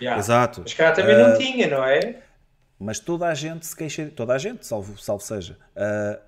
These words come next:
Speaker 2: as maiores queixas que ouvimos de Roger Schmidt é, é exatamente essa: que não existe plano B e que se mantém sempre muito fiel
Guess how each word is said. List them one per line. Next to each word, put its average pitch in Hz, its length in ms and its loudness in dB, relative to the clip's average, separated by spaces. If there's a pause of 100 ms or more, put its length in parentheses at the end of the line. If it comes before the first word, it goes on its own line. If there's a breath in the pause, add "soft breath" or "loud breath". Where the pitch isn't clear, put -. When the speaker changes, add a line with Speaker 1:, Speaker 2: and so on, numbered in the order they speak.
(520)
Speaker 2:
as 110 200 -6
maiores 151 360 -6
queixas - 360 -8
que - 80 -10
ouvimos 123 260 -6
de 107 60 -16
Roger 120 280 -6
Schmidt 123 380 -10
é, 131 80 -6
é 131 220 -6
exatamente 135 480 -8
essa: 135 240 -10
que - 160 -14
não 135 280 -4
existe 117 540 -8
plano 113 480 -4
B 135 400 -2
e 143 80 -4
que 139 120 -14
se - 120 -12
mantém 147 260 -10
sempre 147 360 -10
muito 147 260 -10
fiel 151 560 -2